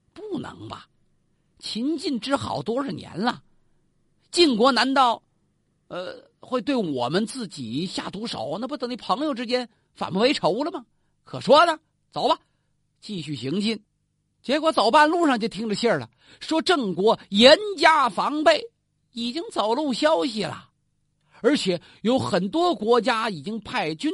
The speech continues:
队前往郑国保护。那这三位大将一看，那就别打了，晋国打不了了，呃，那咱回去收拾几个小国家吧，顺手把古国给灭了，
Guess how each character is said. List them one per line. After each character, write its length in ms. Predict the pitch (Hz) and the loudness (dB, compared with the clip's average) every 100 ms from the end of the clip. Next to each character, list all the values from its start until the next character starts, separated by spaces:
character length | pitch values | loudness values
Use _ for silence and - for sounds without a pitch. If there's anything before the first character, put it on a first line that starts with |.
| 359 | -2
队 200 | 302 208 - - | 0 0 -2 -14
前 280 | - 185 208 | -6 -4 -4
往 180 | 139 156 | -6 -6
郑 240 | 226 175 143 | -6 -6 -6
国 100 | 185 | -6
保 160 | - | -8
护。 420 | - 82 - 208 214 _ _ _ _ _ _ _ _ _ _ _ _ | -14 -14 -12 -12 -14 _ _ _ _ _ _ _ _ _ _ _ _
那 100 | 202 | -14
这 140 | 202 | -12
三 220 | 185 214 214 | -8 -8 -4
位 80 | |
大 120 | 214 208 | -2 -2
将 140 | 214 | -2
一 80 | 208 | -4
看， 220 | 208 202 | -4 -4
那 100 | 208 | -2
就 140 | 196 | -4
别 400 | 180 180 208 269 | -4 -4 -2 -2
打 340 | - - - 87 | -4 -10 -12 -10
了， 260 | - 120 - _ _ - | -12 -14 -18 _ _ -10
晋 280 | 285 240 | -8 -4
国 160 | 196 254 | -2 -2
打 180 | 175 190 | 0 2
不 80 | 262 | 2
了 240 | - 117 | 0 -4
了， 140 | 156 - _ _ _ _ _ | -8 -10 _ _ _ _ _
呃， 100 | 170 - | -16 -14
那 120 | 127 | -12
咱 260 | 208 220 226 | -8 -6 -4
回 160 | 233 | -4
去 100 | 233 | -4
收 300 | 214 - 240 | -4 0 -2
拾 60 | 220 | -2
几 80 | 175 | -6
个 80 | 220 | -6
小 240 | - 120 | -6 -6
国 200 | 135 208 | 0 0
家 220 | 190 165 | 2 -2
吧， 100 | 151 - _ _ _ _ _ _ _ - | -6 -14 _ _ _ _ _ _ _ -16
顺 320 | - 196 151 | -8 -6 -4
手 180 | 135 165 | -2 0
把 100 | 196 | 0
古 320 | 147 110 117 | -4 -10 -8
国 200 | 135 185 | 0 2
给 160 | 165 143 | 2 0
灭 220 | 190 147 | 0 0
了， 180 | 107 | -4